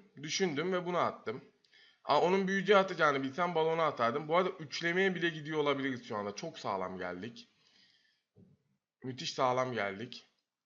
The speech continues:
At bakayım onu. Lan biraz yukarı at da üst taça da vursun ya.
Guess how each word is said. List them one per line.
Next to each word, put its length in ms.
At 240
bakayım 320
onu. 320
Lan 200
biraz 260
yukarı 300
at 200
da 80
üst 280
taça 280
da 100
vursun 360
ya. 480